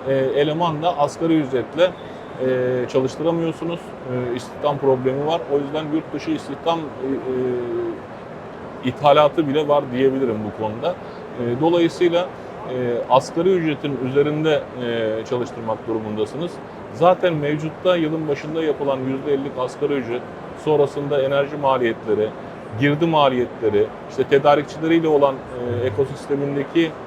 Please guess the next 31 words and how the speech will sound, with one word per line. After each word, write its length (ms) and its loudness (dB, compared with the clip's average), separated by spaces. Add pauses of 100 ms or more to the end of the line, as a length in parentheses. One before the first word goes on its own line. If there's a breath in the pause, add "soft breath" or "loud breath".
(140)
işte 140 2
gıda 320 6
maliyetleri 640 2
gibi 260 -2
konuları 360 0
düşündüğümüzde, 760 0 (560 loud breath)
e, 540 2 (400)
buradaki, 440 4
e, 640 -4 (120)
girdi 240 2
maliyetlerinin 640 2
oluşturduğu 600 -2
bir 80 0
zorluğu 540 2
yaşıyor. 360 0 (380)
Ama 300 2 (100)
bunu 220 4
da, 80 2
e, 640 -4
ben 220 2
turizm 280 0
sektörümüzün, 640 0 (580 loud breath)
e, 160 -2 (340)
daha 240 2
önce 260 -2
yıllara 520 0
sari 460 4
bir 60 -4
şekilde 540 -2
veya 180 4
müteahhit 380 -2